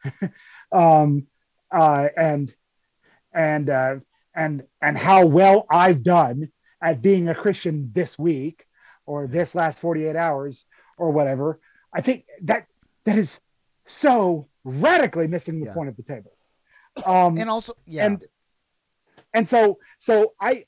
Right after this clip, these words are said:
Speaker 1: I think I, I have seen many, many young, um,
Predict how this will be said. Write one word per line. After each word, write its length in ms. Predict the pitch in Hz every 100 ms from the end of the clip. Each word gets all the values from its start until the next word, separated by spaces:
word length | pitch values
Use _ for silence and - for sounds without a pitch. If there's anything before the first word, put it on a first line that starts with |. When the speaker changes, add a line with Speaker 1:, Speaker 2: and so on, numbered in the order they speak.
| _
Speaker 1:
I 180 | 196 254
think 340 | - 254 - -
I, 220 | 190 226 _ -
I 200 | 208 277
have 180 | 262 220
seen 560 | - 226 220 220 214 - _ _ _ _ _ _ -
many, 380 | 170 233 254 247
many 320 | 214 202 196
young, 560 | 180 180 190 190 214 214 _ _ _ _ _ _ _ _ _ _ _ _ _ _ _ _ _ _ _ _ _ _ _ _ -
um, 520 | 180 160 151 143 147